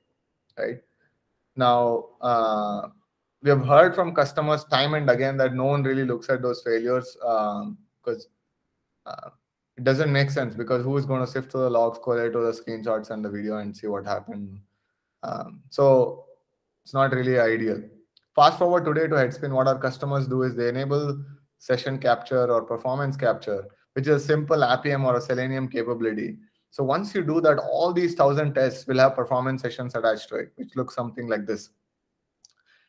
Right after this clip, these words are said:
ten percent of them that fail, you just click on those hundred sessions, see what exactly happened, where did the test case fail,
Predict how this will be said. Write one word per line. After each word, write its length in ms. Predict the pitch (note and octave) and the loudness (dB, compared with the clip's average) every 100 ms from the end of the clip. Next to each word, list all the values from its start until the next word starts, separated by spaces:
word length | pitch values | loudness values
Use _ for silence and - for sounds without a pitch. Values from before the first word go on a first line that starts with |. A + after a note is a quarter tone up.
| _ | _
ten 180 | C#3+ E3 | 2 4
percent 320 | F#3 F3+ E3 | 4 4 2
of 100 | D#3+ | 2
them 180 | D#3 D3+ | 0 2
that 180 | C#3 C#3+ | 0 2
fail, 200 | D3 D3 | 0 0
you 120 | C#3 | 0
just 180 | C#3+ C#3 | 0 0
click 180 | C#3 | -4
on 140 | C#3+ C#3+ | -2 0
those 160 | C#3+ | 0
hundred 280 | C3+ B2+ C3+ | 0 0 0
sessions, 420 | C3+ B2 C3+ B2+ | 0 -2 -4 -10
see 80 | C3 | -4
what 180 | C3 A#2+ | 0 2
exactly 420 | A#2+ A#2+ A#2+ C3 | 2 4 2 2
happened, 400 | B2 A2+ A#2 A#2 | 2 2 -2 -2
where 120 | A#2 | 0
did 120 | A#2+ B2 | 0 -2
the 120 | B2 | -2
test 240 | A#2 - | -4 -6
case 200 | A2+ A#2+ | -10 -10
fail, 280 | - A#2 A2+ | -2 -2 -2